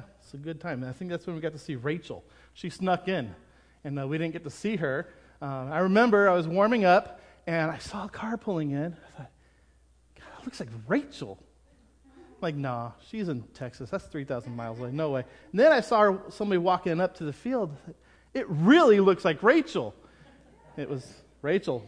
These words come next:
lo and behold. Awesome. So, uh, Dan asked me, uh, we were talking about, he says, "Jeremy, you're gonna preach." And I'm like,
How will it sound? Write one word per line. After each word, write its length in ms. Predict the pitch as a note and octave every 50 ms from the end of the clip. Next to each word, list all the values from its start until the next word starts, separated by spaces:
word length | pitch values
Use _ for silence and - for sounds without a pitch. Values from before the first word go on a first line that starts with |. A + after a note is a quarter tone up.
| - - -
lo 120 | C#3 D3+
and 100 | D#3+ E3
behold. 400 | F3 E3 F3+ F#3+ F#3+ F3+ D3 C3 - - - -
Awesome. 520 | D#3+ F#3 B3 D4 - - C#4 G#3+ C#3+ A2+ A2 - - - - - - - - - - - - - - - - - - - - - - - - - - - - - - - - - - - - - - - - - - - - - - - - - - - - _ _ _ -
So, 260 | G3+ F#3 F#3 F3+ F3
uh, 200 | E3+ F3+ E3+ D#3+
Dan 400 | C#3+ - G3 G#3 G#3 G#3 G3+ F#3+
asked 300 | F3+ E3+ E3+ E3 - -
me, 200 | E3+ E3 D#3+ D#3
uh, 120 | C#3 C3+
we 160 | C3 C3+ D#3 D#3+
were 140 | D#3 C#3+
talking 380 | C3 - D#3+ D3 C#3+ - D#3+ D3
about, 440 | C#3+ C3+ C#3 C3+ C3 C3 C3 - _ _ _ -
he 80 | B2+ -
says, 180 | - C#3+ A2
"Jeremy, 300 | A2 C3+ D#3 E3 E3 D#3+
you're 100 | D3 D3
gonna 160 | C#3+ D#3 D3
preach." 380 | C3+ - D3 B2+ A#2+ - - -
And 100 | - -
I'm 160 | - A#2+ A#2 C3
like, 240 | B2+ C3 - -